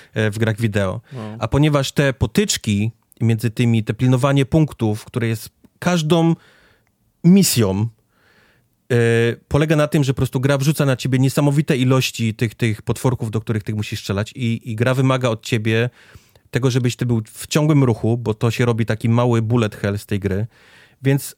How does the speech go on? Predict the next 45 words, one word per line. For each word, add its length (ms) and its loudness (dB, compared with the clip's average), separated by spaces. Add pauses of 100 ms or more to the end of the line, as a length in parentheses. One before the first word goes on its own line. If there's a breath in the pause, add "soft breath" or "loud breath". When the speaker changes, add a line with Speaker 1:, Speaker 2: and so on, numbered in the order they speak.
Speaker 1:
automatycznie 680 0
nie 200 4
chcesz 240 0
grać 240 0
Harley 300 2
Quinn, 320 2
która 220 -2
wymaga 480 2
tego, 280 0
że 100 -4
ty 100 -2
musisz, 400 -2 (420 loud breath)
ten 160 0
dron 260 4
musi 200 2
być 120 -2
przed 200 -2
tobą, 280 2
musisz 300 -2
się 160 -2
odbić 340 -2
od 120 -2
dronu, 260 2
musisz 240 -4
się 100 0
puścić 380 -2
od 140 -2
dronu, 340 2
wtedy 280 -4
musisz 300 -2
się 100 -2
przyczepić 440 -4
linką 320 0
do 120 0
krawędzi. 560 0 (260 loud breath)
Jak 140 0
jesteś, 520 0
e, 200 0
na 320 2
metr 440 2
od 160 -4
krawędzi, 520 0
musisz 260 -4
wcisnąć 500 -4
A, 260 0